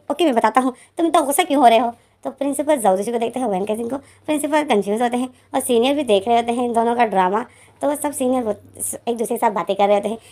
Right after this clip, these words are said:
कि जाओ जिशु अपने फादर के साथ किस लहजे में बात कर रहे हैं, क्या कोई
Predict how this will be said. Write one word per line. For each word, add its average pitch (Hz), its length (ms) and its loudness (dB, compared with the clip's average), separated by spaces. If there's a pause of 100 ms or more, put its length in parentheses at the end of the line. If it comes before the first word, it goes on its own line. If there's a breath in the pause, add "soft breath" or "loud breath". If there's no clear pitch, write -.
(160 soft breath)
कि 262 140 0
जाओ 202 160 4
जिशु 220 140 -2
अपने 240 140 -2
फादर 196 260 -2
के 220 60 -4
साथ 240 140 -2 (100)
किस 220 160 -4
लहजे 214 240 2
में 190 100 0
बात 180 160 0
कर 185 120 0
रहे 190 100 -4
हैं, 190 60 -8 (340 soft breath)
क्या 262 100 -8
कोई 294 140 0